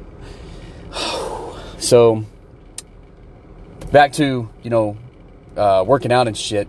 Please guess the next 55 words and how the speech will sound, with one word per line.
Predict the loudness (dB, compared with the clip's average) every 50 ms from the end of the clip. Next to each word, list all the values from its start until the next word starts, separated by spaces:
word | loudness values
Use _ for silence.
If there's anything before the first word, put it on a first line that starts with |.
| -8 -10 0
John | 4 6 6 6 4
mentioned | 0 -2 -2 -4 -6 -6
that | -6 -6
he's | -4 -4 -6 -4 -4
gonna | -4 -4 -4 -4
start | -2 -2 -2 0
working | 0 -2 -4 -4 -4
out | -4 -4 -4
more. | -4 -4 -4 -4 -4
I | -2
hope | 2 2 0 0
he | 0 -2
does. | 0 0 0 0 -2 -4 -6 -10 -14 -16 -20 -20 -20 -20 -20 -12
I | -10 -6
saw | -2 -2 0 0
a | -2
TikTok | -2 -4 -6 -6 0 0 0 0 2 0
of | 0
him, | 0 2 2 2 0 -2 -4 -8 -14 -20 -20 -20 -14
and | -8 -6 -4
he | -2 -2
was | -2 -2 0
wearing | 2 4 4 4 2
his | 0 -2
shirt | 0 0 2 2 2 0
laying | 0 0 2 2 2
down | 2 2 2
on | 2 -2
the | -4
couch. | -2 2 2 4 4 2 0 -6 -12 -12 -14 -20 -20 -20 -20 -20 -20 -20 -20 -18 -8
And | -2 0 2 4
I'm | 4
like, | 4 2 4
"Oh, | 8 8 10 10 10 8
okay, | 6 4 -4 -6 -6
forearms | -8 -8 -6 -4 -4 -4 -4 -6 -8
are | -10
looking | -14 -14 -14 -14 -12
pretty | -10 -10 -10 -10
tight." | -4 0 4 4 4 4 0 -6 -20 -20 -20 -20 -20 -20 -20 -20 -10 2
Got | 6 6 6 6
some, | 6 4 4 4
got | 4 4 4 4
some | 4 4 6 8
meaty | 8 8 8 6
forearms | 4 4 8 8 10 10 8 8 6 4 4
there. | 4 4 4
I | 4
bet | 4 2 0
he | 0
can | 0 -2 -2
do | -2 -2
some | -4 -4 -6 -4
really | -2 0 0 0
good, | 0 2 0 0 0 -4 -12